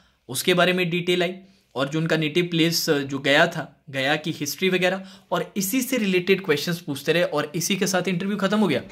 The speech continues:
कोई करंट अफेयर्स नहीं, कोई बैंकिंग अवेयरनेस नहीं, बायोडेटा फॉर्म में जो जो भरा था उसी से सारा सवाल रहा,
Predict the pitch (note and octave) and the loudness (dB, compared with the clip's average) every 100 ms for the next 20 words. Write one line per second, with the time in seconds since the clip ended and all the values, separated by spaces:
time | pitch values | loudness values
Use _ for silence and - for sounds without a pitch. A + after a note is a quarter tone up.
0 | - _ _ _ - - C3 D#3 E3 F3 | -20 _ _ _ -18 0 2 4 4 4
1 | G3 G3 G3 G3 G#3+ G#3+ F#3+ C#3+ C#3 E3+ | 2 2 2 2 -2 2 0 0 -2 -2
2 | E3 D3+ C3+ C3+ B2 G#2 F2 _ _ _ | 0 0 -2 -6 -8 -14 -18 _ _ _
3 | _ _ G2+ - E3 G#3+ G3 G3+ G#3+ G3+ | _ _ -8 2 4 6 4 2 2 2
4 | E3+ E3 F#3+ G3 F3 E3+ F3+ C#3 C#3 D3 | -2 0 0 -2 -2 -2 -4 0 -2 0
5 | F3+ F#3 - _ _ F#2+ G#2 E3 E3+ A3+ | -2 -2 -10 _ _ -16 -4 -2 0 0
6 | A3 F#3 D3 B2+ B2 A#2 C3 C3+ D#3 - | 0 2 4 2 0 -2 0 0 -2 -6